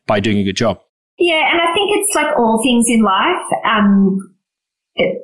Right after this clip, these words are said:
Speaker 2: mindset and motivation actually are really relevant.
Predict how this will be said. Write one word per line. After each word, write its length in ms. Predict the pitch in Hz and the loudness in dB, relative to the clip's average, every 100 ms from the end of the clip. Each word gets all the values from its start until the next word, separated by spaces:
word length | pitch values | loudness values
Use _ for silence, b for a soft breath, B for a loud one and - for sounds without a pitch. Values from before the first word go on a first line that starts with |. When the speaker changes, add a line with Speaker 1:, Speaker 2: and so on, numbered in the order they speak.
| 214 | -2
Speaker 2:
mindset 840 | 226 233 233 247 262 - 240 - | 2 4 2 2 0 0 -2 0
and 160 | 202 190 | 2 2
motivation 760 | 180 175 - 151 180 - 170 170 | 2 2 0 0 0 0 0 -2
actually 480 | 165 - 196 170 170 | -4 -2 0 0 0
are 200 | - 170 | 0 0
really 260 | 175 170 | 2 2
relevant. 520 | - - 165 - 508 | 0 0 0 0 -2